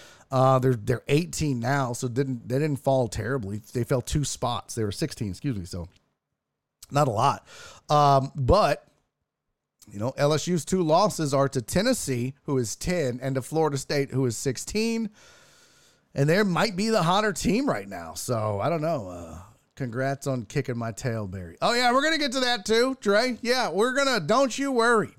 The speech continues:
Don't you worry. I was nervous, though, bro. I was like, "This dude is gonna pull this off Monday night." Every time George, I was just like, "Please don't let Kittle." God damn it, not another touchdown.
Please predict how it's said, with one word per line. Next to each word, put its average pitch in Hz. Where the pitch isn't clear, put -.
Don't 185
you 160
worry. 139
I 147
was 156
nervous, 135
though, 117
bro. 107
I 117
was 127
like, 107
"This 107
dude 117
is 107
gonna 110
pull 104
this 98
off 82
Monday 92
night." 76
Every 185
time 185
George, 160
I 156
was 151
just 147
like, 123
"Please 131
don't 110
let 98
Kittle." 104
God 135
damn 104
it, 95
not 127
another 101
touchdown. -